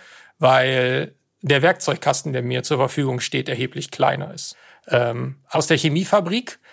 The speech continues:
kommen natürlich viele, viele hunderte verschiedene Rohstoffe, die ich in meinen Klebstoff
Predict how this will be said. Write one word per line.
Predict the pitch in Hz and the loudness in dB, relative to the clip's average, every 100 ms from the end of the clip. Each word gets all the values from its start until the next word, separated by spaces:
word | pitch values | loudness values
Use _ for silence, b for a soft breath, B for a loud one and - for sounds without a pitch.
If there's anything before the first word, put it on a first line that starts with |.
| b b | b b
kommen | - 151 156 | 0 2 2
natürlich | 151 156 143 - | 2 0 -2 -2
viele, | 190 208 190 | -2 0 -2
viele | 175 185 165 | -2 0 2
hunderte | 185 180 170 | 4 2 0
verschiedene | 156 160 - 202 208 180 165 165 | -2 0 0 -2 -2 2 2 2
Rohstoffe, | 143 185 - 147 139 | 2 -2 0 -2 -2
die | 135 139 | -6 -4
ich | |
in | 143 | -2
meinen | 135 131 | 0 -2
Klebstoff | - 185 - 135 - - | 0 -2 0 -2 -2 -8